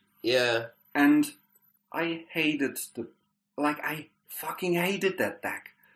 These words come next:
Speaker 2: I couldn't ride it for the life of me, but I
Speaker 1: Uh.
Speaker 2: bought new trucks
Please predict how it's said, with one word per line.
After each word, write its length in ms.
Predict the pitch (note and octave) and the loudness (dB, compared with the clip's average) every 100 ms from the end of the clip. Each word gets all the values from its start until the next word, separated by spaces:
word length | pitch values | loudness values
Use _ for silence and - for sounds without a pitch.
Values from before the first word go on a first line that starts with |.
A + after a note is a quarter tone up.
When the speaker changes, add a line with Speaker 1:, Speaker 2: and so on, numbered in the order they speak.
| _ - | _ -2
Speaker 2:
I 120 | D3 C#3+ | 0 0
couldn't 280 | A3+ A#3+ | -2 0
ride 280 | G3 F3+ F3 | 6 6 8
it 140 | E3 E3 | 4 2
for 240 | - D#3+ | -4 -2
the 120 | D#3+ | 0
life 320 | D3+ C#3+ C3+ | 2 2 2
of 160 | A#2+ - | -2 -10
me, 180 | G2 F#2 | -12 -8
but 180 | A#2+ A#2+ - A#2 | -6 -6 -10 -6
I 420 | C3 C3+ C#3 C#3 | 0 4 6 6
Speaker 1:
Uh. 180 | C3+ C#3 | 4 6
Speaker 2:
bought 340 | D3+ D3 - | 6 6 -2
new 180 | C#3+ F3 | -4 -4
trucks 520 | - F3+ E3+ - - | -2 0 0 -2 -12